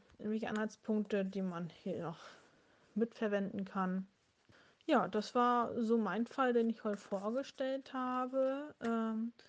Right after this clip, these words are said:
wie gesagt, noch Fragen sind, gerne Fragen oder wenn ihr was wisst, gerne bei uns melden. Mm, ja, ich würde dann sonst gerne an die Kathi wieder weitergeben. War mein erster, äh, Fall jetzt, den ich einmal vorgestellt habe, war ein bisschen aufgeregt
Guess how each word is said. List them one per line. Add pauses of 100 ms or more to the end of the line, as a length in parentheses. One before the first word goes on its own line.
(180)
wie
gesagt,
noch
Fragen
sind, (500)
gerne
Fragen
oder
wenn
ihr
was
wisst, (720)
gerne
bei
uns
melden. (640)
Mm, (140)
ja,
ich
würde
dann
sonst
gerne
an
die
Kathi
wieder
weitergeben. (540)
War
mein
erster,
äh,
Fall
jetzt,
den
ich
einmal
vorgestellt
habe,
war
ein
bisschen
aufgeregt